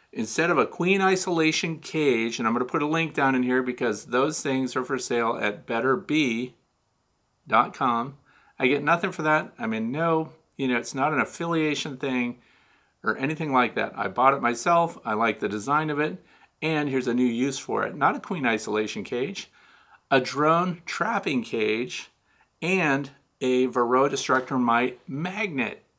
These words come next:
system. That's what I'm calling it. So I know that's a lengthy opening. Why? 'Cause it's very important to me. Because if you think for one minute, "I'm not gonna be doing this in my bee yard,"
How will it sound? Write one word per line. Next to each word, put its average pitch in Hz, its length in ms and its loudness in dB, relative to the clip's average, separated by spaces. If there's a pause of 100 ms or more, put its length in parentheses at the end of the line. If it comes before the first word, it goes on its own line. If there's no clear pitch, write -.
(140)
system. - 600 -10 (680)
That's 143 200 -8
what 113 100 0
I'm 135 140 2
calling 110 320 0
it. 113 140 -6 (1120)
So 131 220 4
I 131 100 8
know 156 140 4
that's 185 200 2
a 143 60 6
lengthy 156 400 0
opening. 175 580 2
Why? 123 400 4
'Cause 113 240 -6
it's 120 100 -8
very 156 300 -6
important 196 500 2
to 127 100 -6
me. 104 220 -2
Because 127 460 -2
if 110 120 -6
you 214 140 -6
think 170 240 -6
for 143 120 -4
one 165 220 0
minute, 165 280 -2
"I'm 143 160 0
not 147 140 0
gonna 139 140 -4
be 127 80 0
doing 135 240 0
this 139 220 -4
in 120 60 -2
my 110 120 0
bee 117 180 -4
yard," 139 300 0